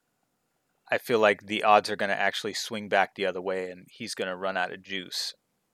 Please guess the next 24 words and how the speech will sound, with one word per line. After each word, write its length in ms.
And 220
because 460
that's 220
what 80
happens 460
when 120
you 120
decline 500
as 180
a 60
player 240
naturally. 360
But 140
also, 320
I 120
just 200
felt 160
like 180
those 480
odds 460
weren't 320
going 260
to 100
benefit 520